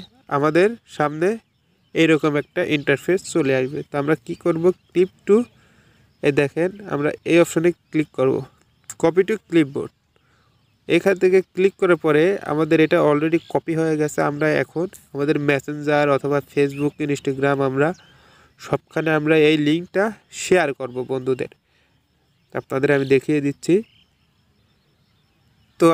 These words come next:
আপনাদের মেসেঞ্জারে আসবেন, আসার পরে এইখানে আপনারা আপনাদের ওই লিঙ্কটা পেস্ট করে দিবেন। আমি আবার দেখাচ্ছি, এইখানে এই লিঙ্কটা আপনারা পেস্ট করে দিবেন। পেস্ট করে দেওয়ার পরে আপনার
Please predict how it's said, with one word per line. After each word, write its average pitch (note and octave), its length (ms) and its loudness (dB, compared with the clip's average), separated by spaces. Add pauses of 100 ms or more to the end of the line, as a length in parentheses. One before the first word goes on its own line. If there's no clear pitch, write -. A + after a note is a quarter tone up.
আপনাদের D#3 340 -6 (100)
মেসেঞ্জারে D3+ 580 0
আসবেন, D3+ 300 -4 (220)
আসার D3 300 -6
পরে C3+ 220 -2 (720)
এইখানে E3 420 -2 (100)
আপনারা C#3 340 -2 (140)
আপনাদের C#3+ 360 -2 (120)
ওই D3 80 6 (120)
লিঙ্কটা E3 400 -4 (640)
পেস্ট E3 300 2
করে C3 220 -2
দিবেন। - 220 -10 (400)
আমি C#3 220 -4
আবার C#3 180 2 (120)
দেখাচ্ছি, C#3+ 400 -4 (1300)
এইখানে E3 280 0 (120)
এই D#3 160 4
লিঙ্কটা D#3+ 380 0
আপনারা E3 280 -2 (440)
পেস্ট E3+ 280 2
করে C3 200 -2
দিবেন। C3 200 -8 (340)
পেস্ট D#3+ 280 0
করে F#3 120 4 (100)
দেওয়ার D#3+ 300 4
পরে C#3 200 0 (680)
আপনার D3 280 -2